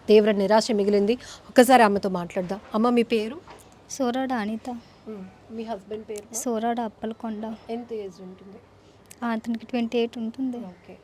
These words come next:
Speaker 1: So, వేటకు వెళ్ళే రోజు ఏం చెప్పారు మీతో?
Speaker 2: వేటకి వెళ్ళే రోజు,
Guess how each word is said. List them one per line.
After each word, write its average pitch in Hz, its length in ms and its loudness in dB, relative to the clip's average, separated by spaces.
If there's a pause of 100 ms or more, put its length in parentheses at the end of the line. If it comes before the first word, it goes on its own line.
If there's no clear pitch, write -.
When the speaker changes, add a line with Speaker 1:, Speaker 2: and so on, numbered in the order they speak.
(440)
Speaker 1:
So, 214 60 -6 (440)
వేటకు 226 300 -6
వెళ్ళే 233 300 -4
రోజు 226 340 -4 (200)
ఏం 233 260 -4
చెప్పారు 196 280 -8
మీతో? 185 300 -16 (840)
Speaker 2:
వేటకి 220 400 -2
వెళ్ళే 302 220 2
రోజు, 311 640 -4